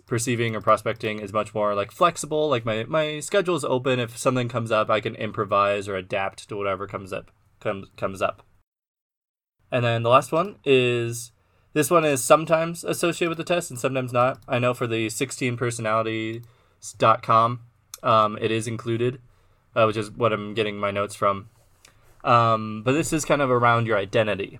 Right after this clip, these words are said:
and it's associated with your, um, first four letters. And so assertive are, I'll quote this exactly, "Individuals are self-assured,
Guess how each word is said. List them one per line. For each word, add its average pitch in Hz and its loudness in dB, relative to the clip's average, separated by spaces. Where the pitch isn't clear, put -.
and 120 -4
it's 117 0
associated 123 0
with 101 0
your, 101 0
um, 104 2
first 120 0
four 104 0
letters. 98 0
And 117 0
so 107 2
assertive 135 2
are, 110 6
I'll 117 4
quote 127 4
this 117 0
exactly, 113 2
"Individuals 123 0
are 117 0
self-assured, 123 2